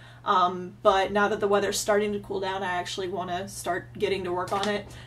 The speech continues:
and I'm not a hundred percent sure what I wanna do with the pattern. I talk about it a little bit later, um, so I thought I would go ahead and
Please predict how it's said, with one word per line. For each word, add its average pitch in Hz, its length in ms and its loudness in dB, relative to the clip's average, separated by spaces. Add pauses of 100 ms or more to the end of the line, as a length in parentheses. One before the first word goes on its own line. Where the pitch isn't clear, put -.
and 220 260 6
I'm 220 80 0
not 277 200 6
a - 20 2
hundred 403 280 6
percent 403 340 4
sure 381 360 6
what 359 320 10
I 370 100 4
wanna 349 320 8
do 262 440 -4
with 220 480 -4
the 233 120 2
pattern. 240 440 2
I 202 80 -4
talk 208 220 -4
about 202 160 0
it - 20 -4
a - 40 -6
little 196 120 -6
bit - 140 -4
later, 190 340 -2 (320)
um, 190 240 -2
so 190 160 -4
I 185 80 0
thought 196 240 2
I 196 160 2
would 190 320 0 (280)
go 196 160 0
ahead 202 280 0
and 190 420 -4